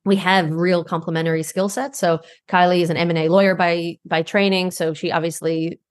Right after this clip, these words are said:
excels in all the legals, kind of the deal making, the terms. She also is a founder herself. She's had two startups,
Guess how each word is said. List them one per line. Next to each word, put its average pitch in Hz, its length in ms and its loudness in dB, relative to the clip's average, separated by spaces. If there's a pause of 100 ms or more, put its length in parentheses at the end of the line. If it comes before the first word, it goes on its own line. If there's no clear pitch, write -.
(120)
excels 175 580 2
in 160 80 0
all 156 140 0
the 160 100 -2
legals, 175 640 0
kind 165 160 -4
of 151 80 -6
the 160 80 -4
deal 185 300 2
making, 170 380 0
the 156 80 -4
terms. 180 420 -2 (260)
She 208 160 0
also 175 340 4
is 156 120 0
a 160 60 -4
founder 170 380 0
herself. 180 480 -2
She's 170 200 -8
had 156 120 -4
two 165 140 -6
startups, 160 480 -2